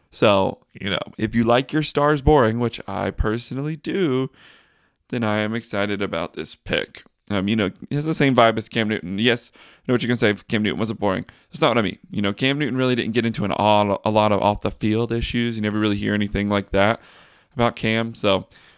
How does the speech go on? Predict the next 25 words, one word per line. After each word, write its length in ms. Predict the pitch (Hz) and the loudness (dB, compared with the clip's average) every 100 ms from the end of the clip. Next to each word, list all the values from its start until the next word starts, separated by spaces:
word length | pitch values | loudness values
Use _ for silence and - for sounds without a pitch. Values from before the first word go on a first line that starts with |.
| _ | _
you 80 | 117 | -2
know, 60 | |
it's 100 | 113 | 0
nice 140 | 123 117 | 0 0
to 60 | |
get 120 | 117 | 0
that 160 | 113 110 | 0 0
consistency 760 | 113 110 113 - 98 - 107 | -2 -2 -4 -4 -10 -6 -4
with 300 | 101 104 104 | 0 0 0
the 80 | - | -2
quarterback. 480 | 95 113 107 113 113 | -2 0 2 2 0
And 120 | 120 | -2
also, 360 | 208 320 330 311 | 0 0 0 0
he's 260 | 277 302 | 2 0
been 320 | 156 135 156 170 | 2 4 4 2
paid. 460 | 151 160 170 175 _ _ _ _ _ | 2 2 0 -6 _ _ _ _ _
So 160 | - 135 | -4 -2
we're 80 | |
not 120 | 139 135 | 0 0
gonna 180 | 127 | -2
see 240 | 123 127 92 | -4 -4 -4
any 160 | 113 | -4
huge, 560 | 104 - 107 107 110 95 | -4 -6 -4 -2 -2 -4
like, 280 | 98 98 92 | -2 -2 -4
money 600 | 98 101 101 104 104 104 | -6 -2 -2 -2 -2 -4